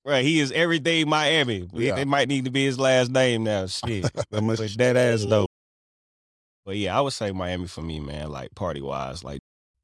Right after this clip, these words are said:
Speaker 1: it's the vibe from anything from hip-hop to top forty to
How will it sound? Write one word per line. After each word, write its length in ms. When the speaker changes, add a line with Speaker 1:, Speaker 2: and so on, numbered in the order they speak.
Speaker 1:
it's 120
the 100
vibe 360
from 220
anything 480
from 320
hip-hop 640
to 400
top 280
forty 600
to 560